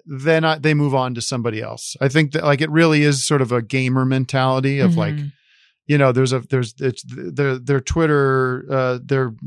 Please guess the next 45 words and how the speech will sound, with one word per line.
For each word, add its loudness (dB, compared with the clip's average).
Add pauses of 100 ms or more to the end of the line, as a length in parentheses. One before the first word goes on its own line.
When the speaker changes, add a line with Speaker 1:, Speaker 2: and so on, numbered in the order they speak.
(880)
Speaker 1:
keyboard 6
is 0
just -4
firing 2
off, -4
you -2
know, 0
missiles -2
in -2
a -4
first -2
person -2
shooter 0
game. -4 (580)
And 2
if -2
there's 2
no 6
target 2
there, 0
then -2
they -2 (260)
find 0
another 4
one. -6
So 0 (500)
I -10
think -2
them, 0
like, 0
just -4
me 2
getting 0
out 0
of -6
their 2
lives 2
is -8
helpful -2
too, -4 (100)
maybe 0
for -4
them 0 (120)
<laughs> -6
Speaker 2:
Mm-hmm. 4